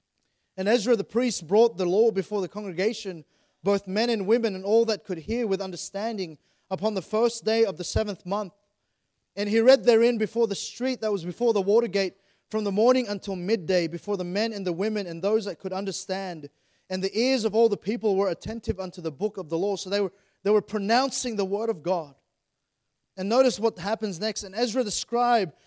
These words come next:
stood upon a pulpit of wood, which they had made for the purpose. And beside him stood," and he, he names a few here. He names all of these people that were next to him. "And Ezra opened a book in the sight of all the people," in verse five.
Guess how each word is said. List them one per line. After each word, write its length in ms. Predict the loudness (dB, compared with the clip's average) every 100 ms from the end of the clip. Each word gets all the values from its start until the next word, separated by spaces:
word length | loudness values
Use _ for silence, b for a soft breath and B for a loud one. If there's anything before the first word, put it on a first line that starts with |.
| b
stood 320 | -12 0 2
upon 280 | 4 2 0
a 60 | -2
pulpit 460 | 2 2 2 4
of 200 | 2 2
wood, 380 | 4 6 6 2 b b b
which 200 | -2 4
they 120 | 2
had 140 | 2
made 420 | -2 0 2 0
for 100 | 0
the 80 | -2
purpose. 520 | 0 0 0 0 -4
And 160 | -2 -6
beside 420 | -4 -2 -2 0
him 380 | 0 0 -2 -6 _ _ _ _ _ _
stood," 460 | -12 -4 8 8 8
and 200 | 2 -6
he, 160 | -6 -8
he 180 | -4 -4
names 360 | 0 0 -2
a 80 | -4
few 300 | -6 -4 -4
here. 360 | 0 0 0 -8 _ _ _ _ _ _ _ _ _ _ _ _ _ _ -4
He 100 | -2
names 360 | 2 2 0 2
all 300 | 6 6 6
of 60 |
these 180 | 2 -2
people 420 | -2 -2 2 2
that 220 | 4 0 -2 _ _ 2
were 180 | 6 6
next 300 | 2 -2 -2 -4
to 80 |
him. 160 | -2 -2
"And 100 | -2
Ezra 340 | -2 0 2 4
opened 320 | 4 2 -4
a 60 |
book 280 | 2 4 4
in 100 | 0
the 80 | -4
sight 240 | 0 0
of 100 | 2
all 100 | 2
the 60 | 0
people," 320 | -2 -2 -2
in 100 | -2
verse 220 | 0 -2
five. 420 | -2 0 2 0